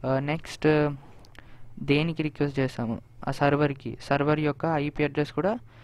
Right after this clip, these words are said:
కింద తెలుస్తుంది మనకి, ఓకేనా? So, దీన్ని క్లోజ్ చేసేసి ఆ acknowledge pa-, ఆ, acknowledgement ప్యాకెట్ సర్వర్ మనకి ఇచ్చింది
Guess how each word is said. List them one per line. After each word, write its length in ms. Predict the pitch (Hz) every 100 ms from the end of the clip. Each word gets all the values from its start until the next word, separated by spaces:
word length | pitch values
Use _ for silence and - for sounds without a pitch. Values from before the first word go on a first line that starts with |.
| - - -
కింద 260 | 151 147 180 240 226 - -
తెలుస్తుంది 480 | 139 139 - 135 127
మనకి, 400 | 120 110 - 110 - - - - - - - - - -
ఓకేనా? 380 | 143 151 151 175 - - - - - - - - - - - - - - - - - - - -
So, 80 | 143
దీన్ని 200 | 147 147
క్లోజ్ 400 | 139 147 165 160
చేసేసి 640 | 143 127 127 151 196 - - -
ఆ 60 | 139
acknowledge 600 | 135 - 165 165 160 -
pa-, 220 | - 143
ఆ, 200 | 143 139
acknowledgement 880 | - - - 156 160 156 156 151 -
ప్యాకెట్ 680 | 143 143 151 - 202 233 - -
సర్వర్ 360 | - 147 151
మనకి 260 | 156 151 143
ఇచ్చింది 500 | 135 147 160 220 240